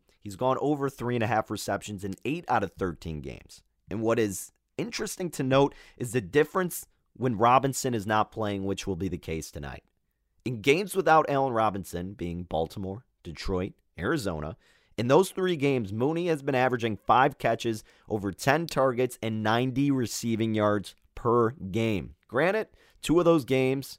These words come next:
well, more than two, I guess, two and a half, were because of Andy Dalton being quarterback. But there have been spots where Fields, as we know, loves Darnell Mooney, but also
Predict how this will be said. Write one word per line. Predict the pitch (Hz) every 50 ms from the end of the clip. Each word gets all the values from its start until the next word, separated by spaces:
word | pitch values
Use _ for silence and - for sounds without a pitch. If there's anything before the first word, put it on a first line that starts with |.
| _ _
well, | - 87 101 110 110 95 -
more | 90 107 120
than | 113 90 73 67
two, | - - 135 135 107
I | 73 64
guess, | 60 65 71 76 90 - -
two | - 123 107
and | 95 82
a | 73
half, | 101 113 117 104 98 - - - - - _ -
were | - 120 127 123
because | 120 123 - - 117 107
of | 117 95
Andy | 101 104 104 104 101
Dalton | 87 78 107 110 - 87 95
being | 85 87 82 78
quarterback. | - - 90 85 82 69 73 67 62 - - _ _ _ _ _ _ _ _ _ _ _ -
But | 247 254 -
there | 240 247
have | 262 254 -
been | 262 240
spots | - - - 196 190 196 220 214 -
where | - 196 196
Fields, | 190 - - 156 165 170 180 180 180 - - -
as | - 101 120 143
we | 175 185 180
know, | 160 147 156
loves | 160 160 147 131 135 139 117
Darnell | - 117 117 127 139 156 151
Mooney, | 139 110 98 90 90 110 - _ _ _ _ _ _ _ _ _ _ _ _ _ _ _ _ _ _ -
but | 127 -
also | - 135 165 170 - 185 170